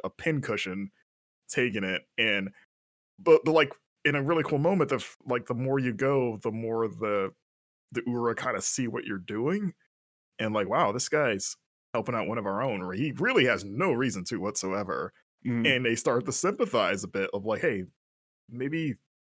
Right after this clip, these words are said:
Speaker 1: let him go." And they stop, they slowly start sh-, stop shooting. And there's a great moment that I, I remembered this, but I'd forgotten until Craig pointed out in the documentary, where there's a point where everyone has stopped firing,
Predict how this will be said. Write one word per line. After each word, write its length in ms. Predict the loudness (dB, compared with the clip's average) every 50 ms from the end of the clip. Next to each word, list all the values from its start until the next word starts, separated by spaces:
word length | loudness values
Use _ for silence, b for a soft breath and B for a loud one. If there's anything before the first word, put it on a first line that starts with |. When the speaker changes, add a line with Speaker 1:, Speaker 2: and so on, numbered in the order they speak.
| _ -10
Speaker 1:
let 200 | -4 -2 0 0
him 120 | 0 0
go." 320 | 0 2 4 4 4 4 2
And 100 | 2 0
they 100 | -2 -2
stop, 460 | -4 -4 -2 -2 -2 -2 -2 -4 -6 _ _ _ _ _ _ _ _ _ _ _ _ _ 0
they 100 | 0 2
slowly 580 | 2 0 0 2 2 4 4 4 4 2 2
start 320 | 2 2 2 2 2 0 -2
sh-, 160 | -6 -6 -6 -6
stop 300 | -4 -2 0 0 0 0
shooting. 540 | -2 -2 -2 -2 -2 0 0 0 0 0 -2 B B B B _ _ _ _ _ _ _ _ _ _ _ 2
And 100 | 6 6
there's 80 | 8 6
a 40 | 8
great 220 | 8 8 6 8
moment 300 | 8 8 8 8 6 6
that 100 | 6 6
I, 180 | 6 6 6 6 6
I 120 | 6 6
remembered 640 | 6 6 4 2 2 4 2 4 6 6 6 6 6
this, 160 | 4 2 4
but 100 | 2 2
I'd 120 | 0 2 0
forgotten 400 | -2 -2 2 2 4 4 4 2
until 240 | 2 2 2 2 2
Craig 320 | 0 0 0 0 0 0
pointed 280 | -2 -2 -2 0 0 0
out 100 | 0 0
in 60 | 0
the 60 | 0
documentary, 540 | 0 0 0 0 -2 -4 -4 -2 0 0 0
where 320 | 0 2 2 2 0 0 B B B -20 _ _ _ _ _ _ _
there's 200 | 0 0 2 2
a 40 | 0
point 360 | 0 0 2 2 2 0 2
where 240 | 4 6 6 8 8
everyone 320 | 6 6 6 6 4 4 4
has 180 | 2 0 -2 -4 _
stopped 340 | -2 0 2 0 0 0 -2
firing, 600 | -2 0 2 2 2 2 2 0 -2 -2 -6